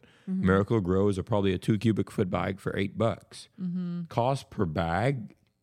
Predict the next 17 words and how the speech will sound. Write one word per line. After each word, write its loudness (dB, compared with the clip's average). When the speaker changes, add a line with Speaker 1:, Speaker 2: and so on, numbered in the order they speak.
Speaker 2:
I'm -8
pretty -2
sure 0
they 0
make -2
that -4
for, -6
like, -4
a -4
dollar -2
a -8
bag. -10
Speaker 3:
Yeah. -14
Speaker 2:
Like, -4
their 4
facilities -2
are, -6